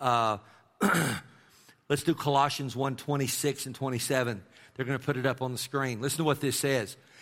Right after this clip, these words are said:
It says, "The mystery which has been hidden from ages and from generations has been revealed to his saints." Now leave that up. I want you to see something. <clears throat> Notice what that verse says.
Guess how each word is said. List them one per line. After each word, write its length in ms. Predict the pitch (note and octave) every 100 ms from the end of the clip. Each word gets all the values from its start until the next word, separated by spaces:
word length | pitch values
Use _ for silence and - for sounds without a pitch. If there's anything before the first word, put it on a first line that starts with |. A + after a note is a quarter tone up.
| -
It 140 | - D3+
says, 300 | - D3 B2
"The 100 | D3
mystery 720 | C#3+ E3+ F#3+ - - C3 A#2+
which 240 | A#2+ C3+
has 180 | D3+ C#3
been 200 | G#2 C3+
hidden 340 | A2+ D#3+ E3 E3+
from 260 | - D3+ -
ages 600 | E3+ E3+ D3 B2+ B2 - - - -
and 160 | D3 C#3
from 240 | D3+ C#3
generations 920 | A2 D#3+ D#3+ E3 D#3+ E3 - B2+ A#2 - _
has 140 | C#3
been 300 | A#2 D3+ C#3+
revealed 420 | C3+ C3 C#3 D#3 D3
to 80 |
his 140 | C#3+ B2+
saints." 340 | D#3 C3+ -
Now 60 | C3
leave 160 | D3+
that 180 | D3 C#3
up. 220 | C3+ A2+ -
I 60 |
want 180 | D3 -
you 60 | D3+
to 40 |
see 160 | B2+ E3+
something. 400 | D#3+ B2 A#2 F2+ _ _ - - _
<clears throat> 20 | B3 B3+ A3 F3+ C3+
Notice 280 | F3 F#3+
what 140 | F#3+ F3+
that 160 | F#3
verse 240 | C3+ D#3+ -
says. 380 | E3+ C#3 G#2+